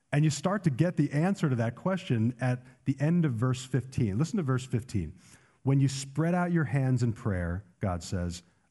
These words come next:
"I hide my eyes from you. Even when you offer many prayers, I'm not listening." And here's, here's why. "Your hands are full of blood." In other words,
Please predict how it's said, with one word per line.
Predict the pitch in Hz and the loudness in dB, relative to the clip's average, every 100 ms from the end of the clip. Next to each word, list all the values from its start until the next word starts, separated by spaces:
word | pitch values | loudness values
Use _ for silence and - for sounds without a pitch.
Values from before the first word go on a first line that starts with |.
| - | -8
"I | |
hide | 107 - - 151 180 | -8 -8 -10 -6 -2
my | 160 143 | 0 -2
eyes | 127 156 151 | -4 -4 -4
from | - 104 87 | -4 -4 -4
you. | 78 - _ _ _ _ 156 | -4 -10 _ _ _ _ 0
Even | 180 | 4
when | 180 165 | 4 4
you | 165 | 2
offer | 165 160 | 0 2
many | 160 160 175 202 | 2 4 4 2
prayers, | 196 - 113 80 78 - - _ _ - | 2 0 0 -2 -8 -12 -18 _ _ -6
I'm | 120 123 | 0 2
not | 127 123 | 0 0
listening." | 131 139 - 82 | 0 0 -4 -4
And | 92 | -4
here's, | 98 127 147 - - | 0 0 0 -4 -10
here's | - 131 131 | -4 -4 -4
why. | 147 98 85 - - _ | -4 -4 -6 -10 -20 _
"Your | 104 | -6
hands | - 131 120 123 117 110 - - _ _ | -4 -4 -2 0 0 -2 -8 -20 _ _
are | 98 | -10
full | 95 - 110 104 | -10 -4 -2 -2
of | 80 | -4
blood." | 87 78 78 - _ _ _ _ _ _ _ - | -8 -8 -10 -16 _ _ _ _ _ _ _ 0
In | 147 | 2
other | 190 | 2
words, | 175 123 113 - | 2 0 -2 -6